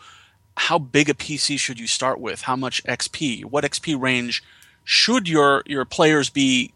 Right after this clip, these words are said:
trying to assimilate and juggle in, what,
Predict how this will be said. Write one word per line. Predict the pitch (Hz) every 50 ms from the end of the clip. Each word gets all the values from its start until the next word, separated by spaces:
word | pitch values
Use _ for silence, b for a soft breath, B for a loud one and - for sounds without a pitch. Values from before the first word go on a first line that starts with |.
| _ -
trying | - - 160 135 135 127
to | - 127 123 123 - b b b b b b b b - - _ _ _ _ -
assimilate | - 135 - - - 170 160 151 147 143 139 - 139
and | 135 127
juggle | 120 139 139 143 135 135 131 131 127
in, | 123 - 131 131 127 127 127 127 127 123 123 - - -
what, | - 117 113 -